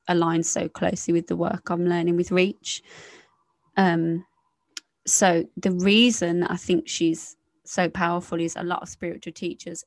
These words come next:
in my opinion, don't, they haven't had the life experience to truly hold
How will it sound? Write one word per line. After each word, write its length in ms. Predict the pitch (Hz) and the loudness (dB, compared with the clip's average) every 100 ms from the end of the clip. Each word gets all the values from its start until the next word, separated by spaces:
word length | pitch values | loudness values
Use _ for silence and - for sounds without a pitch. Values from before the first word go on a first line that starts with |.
| - | -8
in 200 | 190 185 | -6 -4
my 160 | 180 | -8
opinion, 560 | 175 196 175 170 170 185 _ _ _ _ _ _ _ 175 - | -8 -10 -8 -8 -10 -12 _ _ _ _ _ _ _ -16 -6
don't, 560 | 185 185 190 _ - 320 - _ _ - | -6 -4 -8 _ -14 -14 -16 _ _ -6
they 140 | 202 | -4
haven't 720 | 190 - - 214 202 170 175 - _ | -4 -6 0 -2 0 -6 -6 -8 _
had 500 | - - 185 170 - - _ _ _ _ - | -14 -2 0 0 -2 -12 _ _ _ _ -6
the 60 | 190 | -2
life 400 | 185 175 180 - | 0 0 -2 -8
experience 1120 | - - - 185 175 170 165 - - - - _ _ _ _ - | -14 -14 -6 -2 0 0 -4 -6 -8 -6 -8 _ _ _ _ -10
to 160 | - | -8
truly 800 | 202 - - 214 202 208 185 175 | -6 -8 -8 -2 -2 -2 -4 -6
hold 720 | 180 - - 185 170 165 175 | -6 -8 -2 0 0 -4 -8